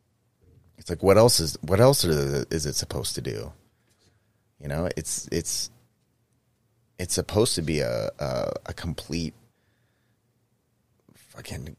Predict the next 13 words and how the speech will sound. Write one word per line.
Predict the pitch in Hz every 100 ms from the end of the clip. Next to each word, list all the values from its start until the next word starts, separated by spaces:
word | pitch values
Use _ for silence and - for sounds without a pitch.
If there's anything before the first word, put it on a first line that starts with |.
| -
manic | 90 85 87 87 87 90
shit | - - 90 -
show. | - 62 53 50 73 - -
Like, | 76 - - - - 76 -
like, | 92 85
it's | 80 107
not, | 95 - - _ _ _ _ _ _ _ _ _ _ _ _ _ _ _ 80
uh, |
when | 85 78 76 101 95 110
you | 110
try | - 185
to |
humanize | 151 - - 131 127 101 87 80 82 76 -